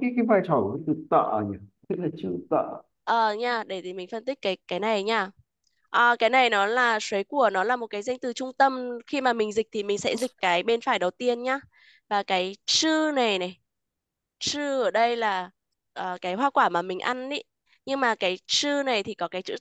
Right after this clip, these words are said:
Speaker 2: chuây xỉ khoan bổ nghĩa cho cái chư này là chuây xỉ khoan chư đúng không? Là
Speaker 1: Ừ.
Speaker 2: thích ăn gì nhất đúng không? Nhưng mà cả cái tơ này, cả cái chuây xỉ khoan chư này thì nó lại bổ nghĩa cho cái suối của này.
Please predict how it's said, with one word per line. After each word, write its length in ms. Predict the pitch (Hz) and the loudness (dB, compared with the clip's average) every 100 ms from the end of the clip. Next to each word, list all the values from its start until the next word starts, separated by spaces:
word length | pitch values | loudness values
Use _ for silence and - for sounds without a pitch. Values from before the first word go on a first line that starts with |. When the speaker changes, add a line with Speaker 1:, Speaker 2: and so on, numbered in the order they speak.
| - | 0
Speaker 2:
chuây 220 | 320 262 | 2 2
xỉ 180 | - 190 | 0 -2
khoan 380 | 233 226 220 | -2 -4 -2
bổ 140 | 220 185 | -2 -2
nghĩa 260 | 170 - | -4 -8
cho 160 | - 233 | -6 -4
cái 200 | 208 170 | -2 -4
chư 200 | - - 247 | 0 0 2
này 140 | 226 180 | 2 0
là 120 | 170 | -2
chuây 260 | - 269 226 | 0 2 2
xỉ 200 | - 180 | 0 -4
khoan 240 | 175 226 226 | -2 -2 0
chư 400 | - 294 285 269 | 0 2 4 4
đúng 120 | 214 | 4
không? 160 | 233 262 _ _ - - | 2 2 _ _ -20 -8
Là 260 | 220 208 202 | -2 0 0
Speaker 1:
Ừ. 40 | |
Speaker 2:
thích 140 | - - | -4 -6
ăn 280 | - 254 254 | -4 -4 -4
gì 200 | 233 214 | -4 0
nhất 200 | 233 320 | 2 2
đúng 140 | 226 214 | 0 0
không? 180 | 240 254 - - - | 0 -2 -12 -14 -2
Nhưng 180 | 277 | 0
mà 160 | 277 233 - _ | 2 2 -2 _
cả 160 | 226 185 | -2 0
cái 120 | 190 - | -2 -2
tơ 300 | - 277 269 | 4 6 6
này, 220 | 247 214 190 | 2 -2 -4
cả 120 | - 175 | -4 -2
cái 120 | 185 | -4
chuây 220 | 180 269 | -2 -2
xỉ 220 | 254 208 175 | -2 -6 -6
khoan 260 | - 233 | -4 -4
chư 480 | 233 - 294 311 320 | 0 0 2 2 2
này 160 | 294 208 - _ - | 2 0 -4 _ -10
thì 120 | 214 | -4
nó 140 | 180 | -2
lại 140 | 226 - | -2 -2
bổ 200 | 208 160 | -4 -4
nghĩa 280 | 180 - - | -6 -6 -2
cho 240 | 254 226 | 0 0
cái 380 | 196 175 175 220 | 0 0 -2 -6
suối 380 | - 185 165 185 | -8 -2 -2 -2
của 280 | - 247 156 127 | 0 2 2 0
này. 360 | 156 160 156 | -4 -6 -10